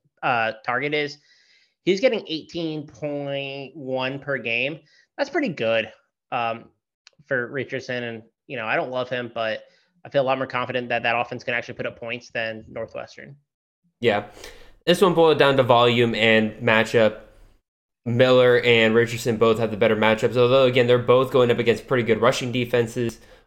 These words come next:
Speaker 2: Overall, Miller going up against Kansas State, who's fifty-second on the rush. Uh, Richardson going up against Texas, who's thirty-fifth on the rush.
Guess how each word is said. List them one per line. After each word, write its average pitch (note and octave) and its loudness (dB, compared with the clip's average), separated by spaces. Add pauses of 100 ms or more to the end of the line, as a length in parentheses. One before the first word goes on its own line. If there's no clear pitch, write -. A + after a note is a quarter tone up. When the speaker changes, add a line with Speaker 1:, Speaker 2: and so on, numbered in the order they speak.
(120)
Speaker 2:
Overall, A2+ 4
Miller A2+ 4
going A2 4
up G#2 -4
against G#2 -2
Kansas G#2+ -2
State, A2+ 0
who's G#2 -6
fifty-second A2+ -2
on C#3+ 0
the C3+ 0
rush. C3 0 (480)
Uh, G2 0
Richardson A#2+ -2
going A2+ 4
up G#2+ -2
against G#2 -4
Texas, A#2+ -4
who's G#2 -12
thirty-fifth D3+ 0
on D#3+ 2
the D3+ 2
rush. C3+ 0